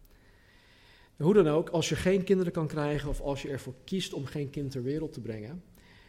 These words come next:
geloof ik niet dat je God ongehoorzaam bent. Ehm, nogmaals, dat is ook mijn mening. Nou, als je als echtpaar op dit moment geen kind hebt en er is wel een kinderwens,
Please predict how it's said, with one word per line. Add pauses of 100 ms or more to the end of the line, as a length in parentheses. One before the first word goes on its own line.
geloof
ik
niet
dat
je
God
ongehoorzaam
bent. (1300)
Ehm, (360)
nogmaals,
dat
is
ook
mijn
mening. (1080)
Nou,
als
je (300)
als
echtpaar
op
dit
moment (500)
geen
kind
hebt (1120)
en
er
is
wel
een
kinderwens,